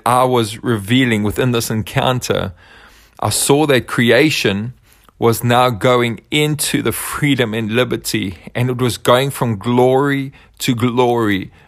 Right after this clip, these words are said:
to glory. There was no deterioration. There was no decay. There was no bondage,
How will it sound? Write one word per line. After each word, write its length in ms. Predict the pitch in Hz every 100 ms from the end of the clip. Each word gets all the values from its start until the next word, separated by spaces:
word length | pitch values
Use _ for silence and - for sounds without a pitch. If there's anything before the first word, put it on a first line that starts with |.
| -
to 160 | - 117
glory. 680 | 120 123 120 104 92 90 - - - _ -
There 100 | 123
was 160 | 120
no 300 | 120 123 127
deterioration. 1120 | - 117 110 - 131 120 120 131 123 - 104 107
There 100 | 113
was 240 | 110 -
no 440 | 117 120 127 123
decay. 720 | 117 92 131 131 - 110 92
There 140 | 98 117
was 180 | 113 120
no 220 | 127 127
bondage, 800 | 101 98 135 135 110 98 -